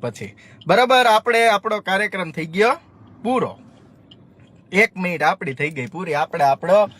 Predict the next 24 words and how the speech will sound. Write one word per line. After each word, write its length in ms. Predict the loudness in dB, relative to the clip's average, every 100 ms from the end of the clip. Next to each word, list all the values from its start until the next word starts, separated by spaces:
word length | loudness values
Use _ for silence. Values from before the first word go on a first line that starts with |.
| -14 -14 -14 _
વાત 280 | 0 0 0 _
ચાલુ 280 | 0 0 -2
કરી 240 | -4 -6
દઈએ 400 | -6 -6 -2 0
મિત્રો. 600 | 0 -4 -6 0 2 0 -4 _ _ -20 -20 0
તો 140 | 0
વાત 400 | 2 2 2 2
એમાં 260 | -2 0 2
એવી 340 | 0 -2 -4
હતી 300 | -4 -6 -12
કે 400 | -4 0 2 0
ગોંડલની 760 | -2 -2 -2 0 0 0 -2 -6
અંદર 600 | -6 -2 2 6 6 2
બે 260 | 0 -4
હજાર 280 | -2 0 0
અઢાર 440 | 0 -2 0 2 0
ની 240 | -6 -6
અંદર 600 | -8 -4 0 2 2 -2
જેને 300 | -4 -6 -6
સજા 400 | -4 -2 2 2
પડી 420 | 2 -2 -2 -2
અનિરુદ્ધસિંહ 520 | -2 -4 -8 -10 -12 -4
જાડેજાને, 800 | 0 0 0 -2 0 0 0 -4 _ _ _ _ _ -6
એને 760 | -4 0 0 2 2 0 -2